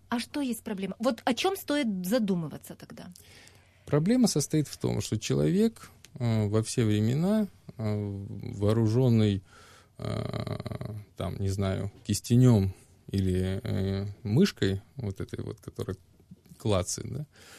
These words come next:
Speaker 2: э, он всё равно решает св-, свой вопрос, и свой вопрос, э, по, эм,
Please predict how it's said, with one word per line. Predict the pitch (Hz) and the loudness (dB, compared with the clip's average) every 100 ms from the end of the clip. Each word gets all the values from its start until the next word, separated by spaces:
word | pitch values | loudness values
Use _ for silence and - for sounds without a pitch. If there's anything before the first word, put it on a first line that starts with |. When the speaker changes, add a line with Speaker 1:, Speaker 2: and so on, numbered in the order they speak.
| - - _ - | -20 -20 _ -2
Speaker 2:
э, | 117 113 110 | 2 4 4
он | 139 147 | 2 2
всё | 160 | 2
равно | 170 214 | 4 4
решает | 185 131 175 180 165 | 4 2 2 2 2
св-, | - - 120 117 113 110 | 0 -4 0 2 4 2
свой | - 151 151 | 2 2 4
вопрос, | 110 - 160 233 220 - | 4 2 2 2 2 -4
и | 113 | -6
свой | - 147 | -2 0
вопрос, | 123 120 - 202 214 - - - - - - | 2 0 2 2 2 -4 -12 -20 -20 -20 -4
э, | 120 117 113 110 - - | 2 4 2 0 -8 0
по, | 147 143 135 120 - _ | 4 6 6 4 -2 _
эм, | - - - 90 107 | -12 -8 -6 -6 -6